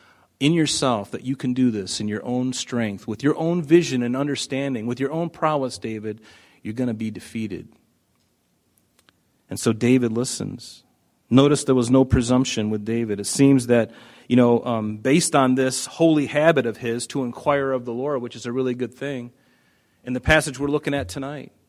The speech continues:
David learned something, and he's gonna do it. He's gonna inqu-, continue to inquire of the Lord all of his life. He made his mistakes. We know what they are.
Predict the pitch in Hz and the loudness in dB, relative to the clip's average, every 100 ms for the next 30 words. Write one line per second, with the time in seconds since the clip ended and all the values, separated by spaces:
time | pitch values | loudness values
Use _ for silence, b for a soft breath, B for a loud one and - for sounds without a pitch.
0 | _ _ _ _ _ _ - 135 147 131 | _ _ _ _ _ _ -2 0 0 0
1 | 143 160 - 117 98 95 92 98 104 135 | 0 -2 -6 -10 -10 -14 -18 -16 -12 -8
2 | 127 131 123 139 135 127 131 123 120 - | -4 -2 0 0 -2 -2 -2 0 -2 -8
3 | - - 120 - 202 196 175 151 - 165 | -16 -10 -8 -6 -4 -2 -4 -4 0 4
4 | 156 139 123 135 135 135 123 131 151 170 | 4 4 2 0 2 2 2 0 -2 -2
5 | 151 127 127 117 101 - 147 180 160 131 | -2 -6 -6 -6 -8 -8 -4 -2 -2 -4
6 | 131 - - 104 98 - 123 127 120 120 | -6 -6 -6 -6 -8 -8 -6 -4 -6 -4
7 | 113 110 110 104 | -6 -6 -8 -10